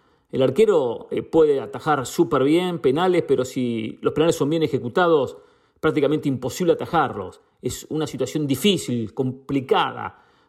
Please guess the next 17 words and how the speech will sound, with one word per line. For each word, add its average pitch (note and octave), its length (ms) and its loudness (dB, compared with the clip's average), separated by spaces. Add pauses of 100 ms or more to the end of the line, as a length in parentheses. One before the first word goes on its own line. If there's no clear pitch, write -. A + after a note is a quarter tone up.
(160)
muy, D3 640 0 (140)
muy, C#3 640 -2
eh, G#2 640 -4 (380)
muy D3+ 280 -2
pocas D#3+ 280 0
opciones D3+ 320 0
de C#3 100 4
ganar C3+ 480 2
de A2+ 80 0
parte B2+ 320 0
del A#2+ 80 0
arquero. G#2+ 560 -4 (500)
Pero E3 320 4
pese F#3 360 4
a - 20 8
esa A3 260 0
posición, F3+ 640 -2